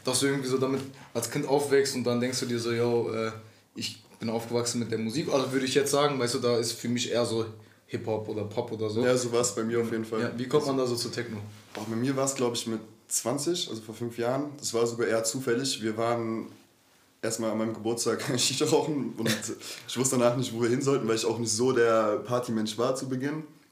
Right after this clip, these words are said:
Speaker 2: Und ein Kollege meinte dann, dass im Reinecke Fuchs an der Moltke-Straße eine Techno-Party geht, ob wir da nicht hin sollen. Ja, mich breitschlagen lassen und dann war so der erste Kontakt mit elektronischer Musik, die ich da zu dem Zeitpunkt hatte.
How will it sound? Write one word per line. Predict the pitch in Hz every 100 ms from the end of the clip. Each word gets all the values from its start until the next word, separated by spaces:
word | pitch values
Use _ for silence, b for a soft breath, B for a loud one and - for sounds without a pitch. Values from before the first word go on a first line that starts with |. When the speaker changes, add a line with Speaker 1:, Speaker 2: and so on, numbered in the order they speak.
| -
Speaker 2:
Und | 113
ein | 117 113 110
Kollege | - 120 123 117
meinte | 117 117
dann, | 110 107
dass | 101
im | 107 107
Reinecke | 110 117 113
Fuchs | - 131 - - -
an | 107
der | 107 104
Moltke-Straße | 95 110 110 - 107 104 107
eine | 107 101
Techno-Party | 120 120 127 127 120
geht, | 120 104
ob | 101
wir | 107
da |
nicht | 104
hin | - 147
sollen. | 151 151 151 B B B B B B B B B -
Ja, | 113
mich | 113 -
breitschlagen | 104 123 - 139 139 139
lassen | 139 139 120
und |
dann | 120 120 120 110
war | 117
so | 117
der | 107 -
erste | 117 117 -
Kontakt | 113 110 120 110
mit | 98 -
elektronischer | - 107 107 110 107 104
Musik, | 101 104 104
die |
ich | 101 101
da | 101 101
zu | -
dem | 101
Zeitpunkt | 101 98 104 101
hatte. | 98 98